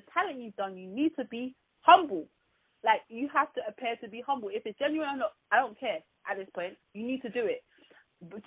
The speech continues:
personally, I would want you to be genuinely humble because really and truly, that's a, that's a divisive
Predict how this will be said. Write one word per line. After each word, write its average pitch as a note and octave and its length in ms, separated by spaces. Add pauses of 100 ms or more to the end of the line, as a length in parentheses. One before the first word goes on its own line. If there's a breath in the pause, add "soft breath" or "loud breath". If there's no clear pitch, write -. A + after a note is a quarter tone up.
personally, D4 500 (120)
I G#3+ 80
would G#3 120
want B3+ 200
you A3+ 140
to G3 80
be F#3 280 (160)
genuinely G#3+ 320
humble G3 320
because G3+ 300
really C4 160
and B3 80
truly, G#3 160
that's A3+ 180
a, G#3 140 (260)
that's B3 160
a G#3+ 40
divisive A3+ 580